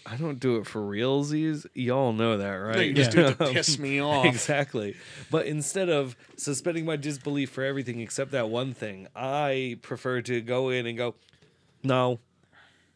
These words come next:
Speaker 1: no, no, he, he
Speaker 3: Hmm.
Speaker 1: got hit like that. No, none of this. None of this is how this works."
Speaker 2: This is, but this is literally the, his claws come out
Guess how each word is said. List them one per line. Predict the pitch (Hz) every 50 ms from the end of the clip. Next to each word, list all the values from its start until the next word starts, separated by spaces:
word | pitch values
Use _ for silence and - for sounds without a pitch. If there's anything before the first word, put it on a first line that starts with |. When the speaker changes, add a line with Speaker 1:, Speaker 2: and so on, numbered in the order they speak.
| -
Speaker 1:
no, | 135 135 127 123 117 110
no, | 123 127 113 101 95 95
he, | 101 101 120 135
he | 123 135 131 123 123
Speaker 3:
Hmm. | 123
Speaker 1:
got | 139 131 127 113
hit | - 151 151 131
like | 147 147 143 139
that. | - - - - - - - _ -
No, | 120 120 120 123 113 101 101 107 110 107 - _ _ _ _ _ -
none | 123 123 123 127 139
of | 135 120 113
this. | 110 98 98 - - - - _
None | 127 135 139 143 143
of | 151 139
this | 143 139 - 135
is | 127 104
how | 113 123 123 120
this | 120 120 101 110
works." | 123 123 117 110 101 - - - - - - _ _ _ _
Speaker 2:
This | - 135 147 147 143 -
is, | 175 165 147 147
but | 127 - 151 127
this | 131 139 - -
is | - 127 - 131
literally | 123 147 254 - 120 139 147 151 160 165 165 165 156
the, | 143 131 123 117
his | 110 113 131 120 120 -
claws | - - - - - - 110 110 107 107 107 110 113 117 120 123 127 - - _ _ _ _ _ _ _ _ _ _ _ _
come | - - - 117 123 139
out | 131 110 101 101 101 104 -